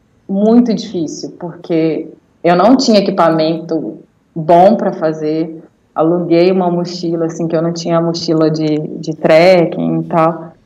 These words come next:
e isso destruiu a minha coluna, assim, foi realmente muito difícil. E, e além de tudo é uma caminhada muito difícil, porque ou você tá descendo o tempo inteiro,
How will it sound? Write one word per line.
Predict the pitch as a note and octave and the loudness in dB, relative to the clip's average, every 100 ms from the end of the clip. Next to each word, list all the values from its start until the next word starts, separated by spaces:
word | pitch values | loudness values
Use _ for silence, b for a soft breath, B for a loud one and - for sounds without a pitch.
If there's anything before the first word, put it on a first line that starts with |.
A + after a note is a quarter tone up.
| _ _ _ | _ _ _
e | F3 F3+ F3+ | 2 6 6
isso | F#3 F#3 G3 F#3 - | 4 2 2 2 0
destruiu | - - G#3+ A#3+ G#3+ F3+ | -8 -4 2 4 6 4
a | E3+ | 4
minha | E3 | 0
coluna, | D#3+ D#3 D3 D3+ D3 | 0 -2 -4 -6 -10
assim, | D3 D#3+ - | -10 -14 -8
foi | E3 E3+ F3 F3 | 0 2 0 -4
realmente | - F3+ F#3+ F#3 F#3+ G3 - | -2 2 4 2 0 -2 -2
muito | G3 F#3+ G3 A#3+ B3 | 0 2 2 4 2
difícil. | G3+ - E3+ D3+ - - _ _ | 0 -4 -8 -8 -12 -18 _ _
E, | F3 F#3 F#3 F#3+ | 2 4 4 4
e | |
além | F#3 G3 A3 | 4 4 0
de | A#3+ - | -2 -6
tudo | G#3+ | -2
é | A3 | 0
uma | B3 C4 | 0 0
caminhada | A3+ G3 E3+ F3 F#3 | -2 -2 -4 -4 -4
muito | F3+ A3+ A#3+ | -4 -4 -4
difícil, | - F3+ D#3 - | -6 -12 -12 -12
porque | F3 E3 G3 | -12 -8 2
ou | G3 A#3 | 4 4
você | B3+ - F3+ | 2 -2 -2
tá | F#3 | 0
descendo | F3+ F3+ F3+ E3+ F#3+ G#3 | 2 0 0 -2 0 -2
o | |
tempo | G3 F3+ F3 | -2 -4 -4
inteiro, | E3+ E3+ E3+ F#3+ C4 | -6 -2 0 0 -2